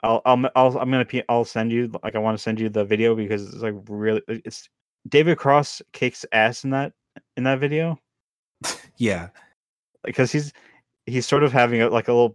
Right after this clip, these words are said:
Speaker 1: pa-, like, he's having a major psy-, psychotic episode.
Speaker 2: Oh, jeez, that's terrifying.
Speaker 1: No, like, in terms of
Speaker 2: Like his character is?
Speaker 1: Yeah.
Speaker 2: Okay, that's, that's better. I was about to say, Jesus.
Speaker 1: But by the time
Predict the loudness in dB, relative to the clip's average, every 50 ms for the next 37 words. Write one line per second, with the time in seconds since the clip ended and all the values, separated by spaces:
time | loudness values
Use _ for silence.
0 | _ -10 -10 -4 -4 -4 -4 -6 -10 -18 -16 -14 -14 -4 0 2 2 2 0 0
1 | -2 -2 -4 -2 -2 0 0 0 2 2 2 2 2 0 _ _ _ _ _ _
2 | _ -8 -6 -6 -6 -6 -10 -8 -8 -4 0 2 2 2 2 0 -4 -6 -8 -6
3 | -2 -2 0 0 -2 -4 _ _ _ _ _ _ _ _ -8 -8 -8 -8 -8 -8
4 | -6 -6 -6 -6 -4 -4 -4 -4 -2 -2 -2 -2 -4 -6 -8 -10 -12 -12 _ -10
5 | -10 -10 -8 -10 -10 -10 -8 -8 -10 -10 _ _ _ _ _ _ _ _ 0 4
6 | 6 6 6 6 6 4 2 0 -2 -2 -2 -2 0 -2 -2 -2 -4 -4 -10 -18
7 | _ _ _ _ _ _ -4 -2 -2 -2 -4 -8 -4 0 2 2 2 2 2 0
8 | 0 0 0 0 0 -2 -2 -2 -4 -8 _ _ _ 0 2 4 4 4 2 0
9 | -6 _ _ _ _ -20 _ _ 2 2 2 2 0 -2 -2 -2 -2 -2 -2 -2
10 | -4 -8 -10 -8 -6 -4 -4 -4 -4 -6 -8 -8 -8 -10 -14 -16 -20 _ _ _
11 | _ _ _ -12 -12 -12 -10 -8 -6 -4 -4 -4 -6 -6 -12 _ _ _ _ -14
12 | -12 -10 -10 -8 -8 -10 -10 -12 _ _ _ _ _ _ _ _ _ _ _ _
13 | _ _ -4 -4 -4 -4 -6 _ _ _ _ _ _ _ _ _ -2 0 0 2
14 | 2 2 2 2 0 0 -4 -6 -8 -10 -14